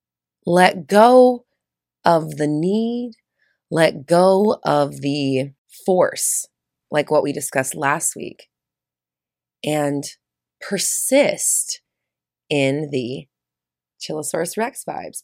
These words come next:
Persist in the it's already here. Persist in the it's okay. Persist in the it's unfolding now. Persist in the I don't have to worry about that right now. I know that it's working out."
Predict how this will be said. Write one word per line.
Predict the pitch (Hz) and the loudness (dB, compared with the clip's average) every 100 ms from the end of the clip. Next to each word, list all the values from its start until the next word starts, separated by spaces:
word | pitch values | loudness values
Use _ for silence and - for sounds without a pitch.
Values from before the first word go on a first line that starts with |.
| - | -8
Persist | 180 - 214 220 - | -6 -2 -2 -2 -4
in | 160 | -4
the | 147 - | -6 -4
it's | 165 - - | -6 -8 -2
already | 139 147 156 | -2 -2 -6
here. | - - 156 190 254 - - _ | -12 -12 -8 -8 -10 -16 -20 _
Persist | 196 - - 311 - - | -4 -2 0 0 -2 -4
in | 165 | -2
the | 156 - | -2 -2
it's | 156 - - | -4 -4 -2
okay. | 139 139 - - 151 226 269 - - - | -2 -2 -8 -4 -2 -2 -6 -16 -20 -6
Persist | 190 - 214 - | -4 -2 -2 -2
in | 190 185 | -2 -2
the | - | -2
it's | 170 - - | -4 -6 -6
unfolding | 151 139 - 143 143 139 127 | -6 -8 -2 -2 0 -4 -6
now. | 127 175 233 254 - _ | -6 -6 -6 -8 -18 _
Persist | - 185 - 190 - | -6 -4 -4 -4 -4
in | 185 175 | -4 -2
the | 151 - _ _ | -4 -8 _ _
I | 160 | -8
don't | 139 170 190 | -4 -2 -2
have | 190 202 202 | -4 -8 -8
to | 208 | -8
worry | 151 135 151 202 | -6 -6 -4 -4
about | 208 214 226 | -4 -6 -6
that | 226 220 | -8 -6
right | - - | -6 -6
now. | 220 220 220 | -6 -8 -6
I | 175 | -6
know | 156 147 165 | -4 -4 -2
that | 175 | -4
it's | 180 165 | -4 -6
working | 170 - 170 | -8 -8 -8
out." | 156 151 - | -8 -10 -14